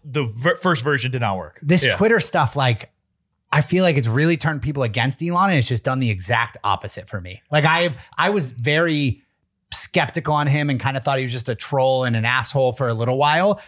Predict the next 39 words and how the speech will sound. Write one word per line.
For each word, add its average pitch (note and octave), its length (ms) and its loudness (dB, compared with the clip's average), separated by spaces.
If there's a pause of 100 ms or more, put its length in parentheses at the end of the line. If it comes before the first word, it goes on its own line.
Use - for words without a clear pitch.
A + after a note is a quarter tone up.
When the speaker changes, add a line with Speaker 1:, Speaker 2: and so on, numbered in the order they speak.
Speaker 2:
The D3 80 -2
Twitter G#3+ 280 2
stuff B2+ 200 2
has A2+ 160 2
really C3+ 300 2
made B2 260 0
me G2 340 0 (300)
be B2 140 4
back B2 320 2
on A2+ 160 2
Daddy G2 440 -2
Elon. F2+ 340 -16
Speaker 1:
He, C#3+ 260 2
he, C#3+ 180 -8
Daddy F#3+ 420 0
Elon G3 200 2
was C#3+ 80 2
also D#3 240 0
tweeting D3 300 -2
last C#3 260 2
night C#3 220 0
that A#2+ 260 2
Twitter C#3 200 -2
usage B2 320 -4
was A2+ 100 -4
at A2+ 260 2
an C3+ 80 -2
all-time A#2 380 0
high. G2+ 340 0
Speaker 2:
Of F2+ 120 -10
Speaker 1:
While A2+ 100 2
Speaker 2:
course A#2 140 2
it - 60 2
Speaker 1:
everyone's B2+ 200 4
Speaker 2:
was. B2 100 2
Speaker 1:
shitting A#2 140 -2
on G2+ 80 -2
him, G2+ 100 -6
yeah. F2+ 220 -4